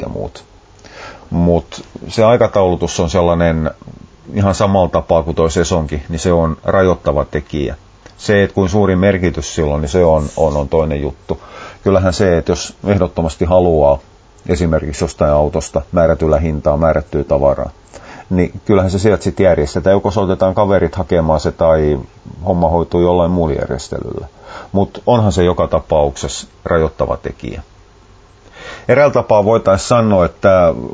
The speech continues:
ruokakippo ohjaa, päättää tai rajoittaa ihan ensimmäisenä sitä koiran ruokintaa.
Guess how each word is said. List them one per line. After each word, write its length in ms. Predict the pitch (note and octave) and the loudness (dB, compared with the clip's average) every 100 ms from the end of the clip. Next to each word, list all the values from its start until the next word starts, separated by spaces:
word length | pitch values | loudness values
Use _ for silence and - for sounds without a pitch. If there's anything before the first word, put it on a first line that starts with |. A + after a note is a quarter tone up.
| - D#2 F2 | -10 -8 -2
ruokakippo 1120 | G#2+ A2 G2+ - G2+ - - - F2 - - - - _ - - - - - - - - | 2 2 2 -2 -4 -6 -8 -4 -4 -4 -20 -20 -20 _ -20 -20 -20 -20 -20 -20 -20 -2
ohjaa, 680 | G#2 A2 A2 F2+ E2+ D#2 - _ _ - - _ - _ | 0 2 2 4 4 2 -4 _ _ -20 -20 _ -20 _
päättää 600 | - G2 F#2 - - E2 | 0 0 0 -4 0 0
tai 220 | D#2 F2 E2+ | 2 2 4
rajoittaa 840 | F#2 F#2+ F2 - - D#2+ D#2 - - - - _ _ _ _ _ - _ - | 2 2 0 -4 0 2 2 0 -8 -20 -20 _ _ _ _ _ -20 _ -4
ihan 260 | G#2+ G#2+ G2+ | 0 2 2
ensimmäisenä 880 | A2+ A#2 A#2 - E2 D2 D2 C#2+ C2+ - | 2 2 2 2 0 0 -2 -4 -6 -6
sitä 240 | E2+ C2+ | -4 -2
koiran 360 | D2 E2+ E2 C#2 | 0 0 0 0
ruokintaa. 600 | D2 C#2+ C#2 C2+ - | -2 -2 -4 -8 -10